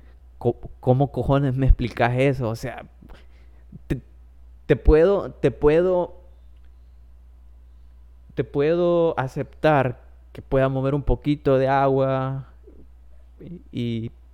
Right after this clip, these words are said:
tal vez pueda llegar a congelar algo. Pero no, o sea,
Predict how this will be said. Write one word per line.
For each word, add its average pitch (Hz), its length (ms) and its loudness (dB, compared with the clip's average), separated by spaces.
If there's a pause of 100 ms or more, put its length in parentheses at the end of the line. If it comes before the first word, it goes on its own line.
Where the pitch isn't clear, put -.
(160)
tal 120 140 2
vez 127 180 -2
pueda 127 240 0
llegar 120 240 -2
a 120 80 -2
congelar 113 520 -6
algo. 120 380 -6 (1800)
Pero 123 200 -4
no, 127 320 -4 (100)
o 123 120 -14
sea, - 200 -4